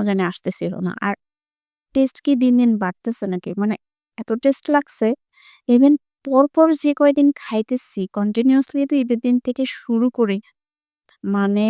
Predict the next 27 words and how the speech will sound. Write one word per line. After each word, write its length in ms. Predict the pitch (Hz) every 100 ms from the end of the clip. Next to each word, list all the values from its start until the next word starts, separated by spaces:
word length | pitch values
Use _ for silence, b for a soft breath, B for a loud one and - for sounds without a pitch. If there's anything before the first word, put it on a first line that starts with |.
| 220 - _ _ _ _ _ _ _
বাবার 300 | 226 254 208
বাড়িতে 260 | 214 233 233
আমি 160 | 247 254
দু-, 180 | 220 -
কয়দিন 280 | 202 190 220
ছিলাম? 280 | 240 190 170 175 _
দুই 140 | _ 202
তিন 120 | 202
দিন 140 | 226 247
ছিলাম। 340 | - 254 277 339
এই 140 | 214
দুই 180 | 202 190
তিন 180 | 180 208 220
দিন 160 | 240 269 277 262 _
তো 100 | _ 240 - _ _ _ _
তাও 140 | 202 220
খাওয়া 260 | - 254 247
পড়ছে। 380 | 226 233 - 247 285 b b b b b
আমার 200 | 208 220 220 - _
আব্বু 200 | 202 220
যেহেতু 360 | 214 220 220 226 220 214
হচ্ছে 380 | 208 - - 202 196 - _ _
ছাগল 460 | - - 202 202 220 226 - _
উম, 140 | 185 175 -
কোরবানি 340 | - 202 202 196
দিছে, 280 | 190 - 190 285
so 160 | - -